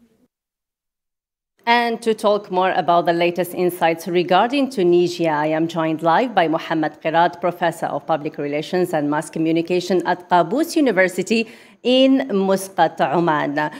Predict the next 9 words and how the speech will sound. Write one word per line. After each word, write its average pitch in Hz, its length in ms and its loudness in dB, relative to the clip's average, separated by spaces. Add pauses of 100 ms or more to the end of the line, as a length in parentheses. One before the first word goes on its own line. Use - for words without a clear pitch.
(180)
Well, 208 340 4
first 214 380 -4
of 175 140 -2
all, 190 320 4
welcome, 185 1080 2
uh, 165 200 4
Mister 170 640 2
Mohamed 165 580 0
Qirat. 254 800 2